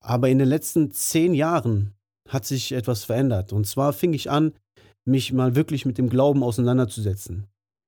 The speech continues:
Der ausschlaggebende Punkt, den weiß ich nicht mehr ganz genau. Vielleicht hat Gott mich mehr gerufen, aber ich denke, ein, eine Hilfe war meine Schwester damals.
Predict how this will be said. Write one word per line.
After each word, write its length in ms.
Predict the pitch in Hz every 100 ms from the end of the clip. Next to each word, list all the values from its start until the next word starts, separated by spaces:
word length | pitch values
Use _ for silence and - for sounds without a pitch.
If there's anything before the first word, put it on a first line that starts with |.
| _
Der 120 | 117 107
ausschlaggebende 680 | 208 - 175 139 156 147
Punkt, 520 | 127 240 220 135 - -
den 260 | - - 131
weiß 220 | 147 160
ich 120 | 127
nicht 160 | 123 104
mehr 120 | 107
ganz 240 | 101 98 -
genau. 220 | 95 95
Vielleicht 320 | 123 139 135
hat 140 | 127
Gott 200 | 123 -
mich 160 | 135 117
mehr 180 | 127 139
gerufen, 500 | 120 135 156 180 175 _ - - - -
aber 160 | - 123
ich 120 | 120
denke, 440 | 143 160 170 147 - _ _ _ -
ein, 360 | 131 139 131 -
eine 760 | - 123 120 123 117 110 107 107 _
Hilfe 380 | 190 208 151 131
war 100 | 127
meine 220 | 123 120
Schwester 420 | 110 131 - 107
damals. 460 | 98 95 104 -